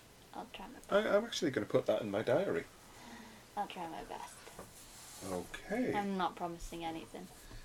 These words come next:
Speaker 1: We have a very busy schedule.
Speaker 2: N-, doing what? You're a, you're, you're a podcast star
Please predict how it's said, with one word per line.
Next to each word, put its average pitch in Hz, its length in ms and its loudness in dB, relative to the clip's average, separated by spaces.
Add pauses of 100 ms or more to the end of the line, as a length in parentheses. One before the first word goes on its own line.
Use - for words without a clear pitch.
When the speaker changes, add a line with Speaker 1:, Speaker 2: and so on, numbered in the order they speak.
(440)
Speaker 1:
We 214 80 2
have 208 80 4
a 170 100 -4
very 175 300 6 (440)
busy 185 300 6
schedule. - 560 -4 (100)
Speaker 2:
N-, 180 120 -4 (180)
doing 254 320 10
what? 220 460 8 (1400)
You're 180 280 12
a, - 40 2
you're, 175 280 10
you're 185 200 12
a 170 40 10
podcast 170 560 10
star 80 600 6